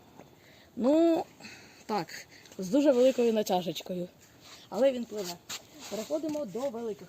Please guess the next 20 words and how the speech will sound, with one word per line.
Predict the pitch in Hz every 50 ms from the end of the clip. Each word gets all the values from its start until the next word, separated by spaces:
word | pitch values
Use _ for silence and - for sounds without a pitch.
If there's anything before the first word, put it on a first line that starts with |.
| - -
кораблів. | 180 180 170 - - 170 - - - - - - - - - - _ _ -
Перший — | 269 294 359 - - - 370 370 339 -
це | - - 311 330 311
ось | - -
такий | - - 294 320 339 349 - - - - - - - -
контейнеровоз. | 220 190 - 254 269 269 254 233 233 190 180 180 170 170 - - - - - - - - - - - - - - - - - - - - - - -
Він | 208 247 233 208
уже | 185 175 175
великий, | 160 175 233 285 330 320 - 330 330 311 - - - - - -
здоровий, | - 156 151 185 208 254 294 294 277 269 254 214
гарний. | 160 190 185 165 156 151 147 - - - - - - - - - - - - - - - - - - -
Так, | - 196 175 165 - - -
і | 262 277 285 269
його | 233 196 190 277 269
давайте | 226 202 233 247 247 - 240 233 240 - - - _ _ _ _ _ _ - - -
запустимо. | 190 175 220 226 226 226 220 - 202 185 - - 226 226 247 - - - -
Ох, | - 302 320 330 330 330 320 - - - 190
ні, | 196 233 277 311 320 320 320 - - - - - - - -
він | 202 220 233
перевернувся. | 226 214 214 196 220 277 285 196 196 180 - - - 180